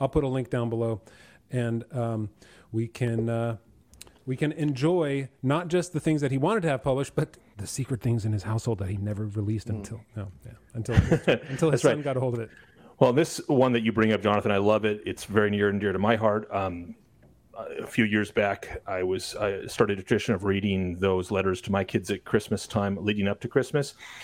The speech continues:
Speaker 3: And then my daughter, who our listeners or viewers m-,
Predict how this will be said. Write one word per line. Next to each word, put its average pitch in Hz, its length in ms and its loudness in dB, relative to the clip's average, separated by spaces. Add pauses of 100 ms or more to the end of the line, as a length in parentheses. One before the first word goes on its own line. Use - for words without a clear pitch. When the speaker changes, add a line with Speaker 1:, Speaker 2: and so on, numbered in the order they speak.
(260)
Speaker 3:
And 110 300 2
then 113 240 4
my 104 240 2
daughter, 113 640 2 (120)
who 104 420 2
our 101 160 4
listeners 104 540 0
or 95 220 0
viewers 101 480 2
m-, 104 140 -2